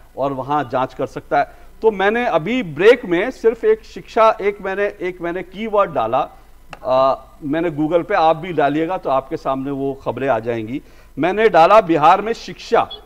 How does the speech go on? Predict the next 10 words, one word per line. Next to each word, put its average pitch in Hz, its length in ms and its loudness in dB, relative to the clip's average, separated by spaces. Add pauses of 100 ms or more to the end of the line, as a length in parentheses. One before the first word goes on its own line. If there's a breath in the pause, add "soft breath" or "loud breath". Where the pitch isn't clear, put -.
(400)
ये 151 80 -4
मैंने 175 220 -4
कीवर्ड 196 440 -4
डाला। 139 300 2 (320 soft breath)
मेरे 180 160 2
सामने 220 360 4
जो 247 100 4
खबरें 226 380 4
खुली 202 280 -2
हैं, 190 260 0